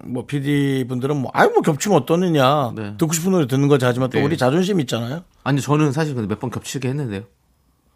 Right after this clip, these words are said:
Speaker 1: 야, 그거 실망인데요.
Speaker 2: <laughs> 아니, 본인만 그렇게 저걸 해놓고서는 왜 저한테 그걸, 저는, 저는 또 그때그때 또 듣고 싶은 노래도 있잖아요.
Speaker 1: 그럴 수 있죠.
Speaker 2: 네, 그래서 또 듣는 겁니다.
Speaker 1: 네.
Speaker 2: 예. 그렇지만 바로 뭐,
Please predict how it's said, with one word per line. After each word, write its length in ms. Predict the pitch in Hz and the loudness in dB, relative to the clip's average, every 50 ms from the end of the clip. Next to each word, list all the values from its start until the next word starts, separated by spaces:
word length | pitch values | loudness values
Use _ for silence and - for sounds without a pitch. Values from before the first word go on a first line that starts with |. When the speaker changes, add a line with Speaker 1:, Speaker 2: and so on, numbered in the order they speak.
| _ _ _ _ _ _ _ _ _ _ _ _ _ _ _ - 143 | _ _ _ _ _ _ _ _ _ _ _ _ _ _ _ -12 -10
Speaker 1:
야, 760 | 143 123 98 92 90 87 85 82 80 78 71 71 - - - | -8 -8 -6 -6 -6 -8 -8 -10 -10 -12 -14 -16 -18 -18 -20
그거 120 | - - - | -18 -16 -14
실망인데요. 720 | - - 123 143 151 147 135 113 107 - - 143 113 110 - | -8 -4 -2 -2 0 0 0 -2 -4 -8 -10 -12 -14 -14 -12
Speaker 2:
<laughs> 1000 | - - - - - - - - - 698 659 - _ _ - - - - - - | -8 -8 -8 -8 -8 -12 -14 -14 -16 -20 -20 -20 _ _ -20 -20 -20 -18 -10 -2
아니, 280 | - - 202 196 170 147 | 2 2 4 4 4 4
본인만 560 | - 170 202 254 269 254 254 247 233 220 202 | 4 4 4 4 4 4 4 4 4 4 4
그렇게 640 | 165 165 175 170 - 185 165 160 143 127 117 - - _ _ _ _ _ _ _ | 2 2 2 2 2 2 4 4 4 2 0 -4 -8 _ _ _ _ _ _ _
저걸 420 | - 143 139 143 160 156 151 143 123 | -4 -2 0 2 2 2 2 0 0
해놓고서는 600 | 131 180 196 202 202 202 165 143 151 139 131 127 | -2 0 0 0 0 0 -2 -2 -2 0 0 0
왜 100 | 123 123 | -2 -2
저한테 320 | 117 - 147 165 170 170 156 | 2 2 2 2 4 0 -2
그걸, 440 | 127 127 120 131 131 127 123 107 95 | -4 -2 -2 0 0 0 0 -2 -2
저는, 280 | 107 131 160 185 175 139 | -2 -2 0 0 0 2
저는 380 | 175 196 226 220 180 143 - - | 2 2 2 2 0 -2 -2 0
또 260 | 196 190 165 131 - - - - _ _ | 0 2 2 0 -2 -6 -16 -20 _ _
그때그때 420 | - 160 - 247 226 220 220 208 | -4 0 4 4 6 6 4 4
또 140 | - 294 285 | 2 2 0
듣고 160 | 247 320 - | 2 2 2
싶은 160 | 247 220 269 302 | 0 -2 -2 -2
노래도 200 | 285 220 220 220 | -2 0 0 -2
있잖아요. 540 | 160 127 170 160 139 127 123 165 170 147 127 117 | -2 -4 -4 -4 -4 -6 -6 -8 -8 -8 -4 0
Speaker 1:
그럴 160 | - 170 180 | 2 2 2
수 140 | - - 143 | 2 2 -2
있죠. 260 | 110 - - 165 165 | -2 0 2 4 4
Speaker 2:
네, 160 | 202 180 143 | 4 4 4
그래서 360 | - 175 202 202 - 214 190 - | 4 2 2 2 2 -2 -2 -2
또 200 | - 196 180 165 | -2 -2 -2 -2
듣는 280 | - 151 156 165 208 | -2 -2 -2 -2 -2
겁니다. 300 | 233 190 127 101 113 123 - - - - _ | -4 -4 -4 -4 -6 -8 -8 -12 -14 -16 _
Speaker 1:
네. 300 | 123 117 117 117 110 104 95 107 | -16 -14 -14 -14 -14 -14 -14 -12
Speaker 2:
예. 200 | 110 110 110 117 - _ _ _ _ | -12 -12 -14 -16 -18 _ _ _ _
그렇지만 560 | - 160 170 175 - - 196 208 220 214 180 - - _ _ _ | 0 2 2 2 2 2 2 2 2 2 0 -6 -14 _ _ _
바로 360 | - - - 156 175 202 226 | -6 -2 0 4 4 4 4
뭐, 380 | 208 185 165 147 139 117 98 | 6 6 6 6 4 2 0